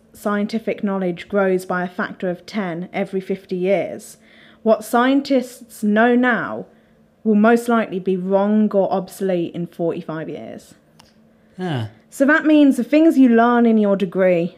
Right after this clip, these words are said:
Speaker 1: or the things you learn in your twenties now will be incorrect by the time you retire,
Speaker 2: I mean, the
Speaker 1: probably.
Speaker 2: things I learned in my degree were incorrect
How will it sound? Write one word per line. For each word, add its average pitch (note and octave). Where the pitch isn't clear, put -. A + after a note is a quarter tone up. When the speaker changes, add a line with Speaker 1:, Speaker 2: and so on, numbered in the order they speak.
Speaker 1:
or F3+
the F#3+
things A#3+
you A3
learn G3
in F#3
your F3
twenties F3+
now E3
will C4
be B3+
incorrect A3
by E3+
the E3
time E3
you D#3+
retire, -
Speaker 2:
I F3
mean, F3
the C#3+
Speaker 1:
probably. F3
Speaker 2:
things C3+
I C3+
learned A#2+
in A#2
my A2+
degree A2+
were A2
incorrect A#2